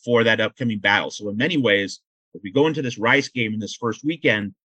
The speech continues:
U S C's defensive line is fighting against not just Rice, it's fighting against the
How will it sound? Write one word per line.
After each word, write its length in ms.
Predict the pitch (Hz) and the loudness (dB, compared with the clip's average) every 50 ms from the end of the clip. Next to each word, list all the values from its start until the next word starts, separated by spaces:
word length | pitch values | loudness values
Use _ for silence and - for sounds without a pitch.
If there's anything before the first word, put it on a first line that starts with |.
| _ _ _ _ _ - | _ _ _ _ _ -2
U 160 | 101 131 156 | 2 4 4
S 180 | 165 165 - - | 4 4 2 0
C's 280 | 165 156 147 131 120 - - - - - - - | 0 0 0 0 -2 -6 -14 -18 -18 -18 -6 0
defensive 440 | - 147 143 135 151 139 127 131 110 | 0 0 2 2 0 -2 -2 -4 -2
line 300 | 117 127 131 131 123 113 | 0 2 4 4 4 2
is 140 | 107 101 - | 0 -4 -6
fighting 360 | - - 123 127 135 131 127 | -2 0 2 2 2 2 0
against 460 | 120 117 120 117 117 117 113 - - - | 0 0 0 0 0 0 -4 -10 -12 -8
not 220 | 131 135 135 123 | -4 -2 -2 -2
just 240 | - - 127 110 - 95 | 0 0 0 0 0 2
Rice, 380 | 104 123 131 113 95 - - - | 2 4 4 4 2 -2 -10 -16
it's 140 | - - | -18 -10
fighting 300 | - - 131 147 151 139 | -2 0 0 2 2 2
against 320 | 127 117 120 117 117 - - | 0 0 0 -2 -2 -4 -10
the 80 | - | -16